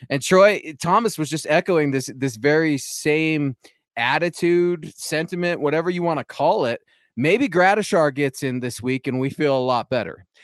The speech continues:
Maybe Russell Wilson and the Broncos play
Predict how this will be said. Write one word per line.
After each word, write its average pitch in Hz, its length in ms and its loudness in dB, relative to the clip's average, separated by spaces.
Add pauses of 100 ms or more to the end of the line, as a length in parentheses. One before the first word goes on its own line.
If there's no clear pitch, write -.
(140)
Maybe 185 340 -2
Russell 214 380 0
Wilson 196 400 -2
and 175 100 -4
the 147 60 -4
Broncos 151 800 -2 (160)
play 156 560 -4